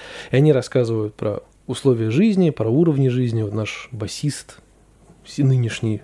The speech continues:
в прошлом барабанщик, тоже жил в Канаде, он тоже рассказывал, какие деньги кто зарабатывает, как можно зарабатывать и так далее. Я понимаю, что там, м, не то чтобы не особо напрягаясь, но быть в своей, там,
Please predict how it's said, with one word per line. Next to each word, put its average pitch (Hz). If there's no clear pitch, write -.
в 110
прошлом 120
барабанщик, 113
тоже 127
жил 113
в -
Канаде, 113
он 117
тоже 127
рассказывал, 117
какие 127
деньги 120
кто 123
зарабатывает, 113
как 117
можно 120
зарабатывать 107
и -
так 110
далее. 113
Я 143
понимаю, 180
что -
там, 247
м, 127
не 147
то 220
чтобы 135
не 135
особо 135
напрягаясь, 120
но 120
быть 131
в -
своей, 123
там, 101